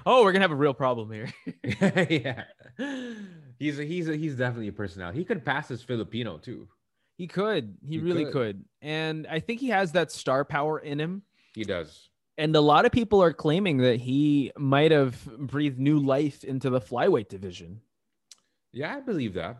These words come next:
Speaker 2: I believe
Speaker 1: Mm-hmm.
Speaker 2: that. I think it's totally possible that the flyweights are gonna be a thing again. Um, not that they were a thing before. It's just that D J just had such a long reign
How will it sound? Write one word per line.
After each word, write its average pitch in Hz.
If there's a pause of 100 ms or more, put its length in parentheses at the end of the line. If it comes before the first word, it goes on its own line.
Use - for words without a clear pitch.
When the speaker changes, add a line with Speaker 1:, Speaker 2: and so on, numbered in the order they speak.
(360)
Speaker 2:
I 214
believe 170
Speaker 1:
Mm-hmm. 82
Speaker 2:
that. 123 (160)
I 147
think 160
it's 120
totally 92
possible 82
that 76 (140)
the 82
flyweights 80 (520)
are 90
gonna 90
be 87
a 85
thing 82 (220)
again. 85 (680)
Um, 120
not 185
that 180
they 143
were 131
a 110
thing 110
before. 92
It's 90
just 101
that 92 (720)
D 95
J 92
just 87
had 85
such -
a 95
long 82
reign 80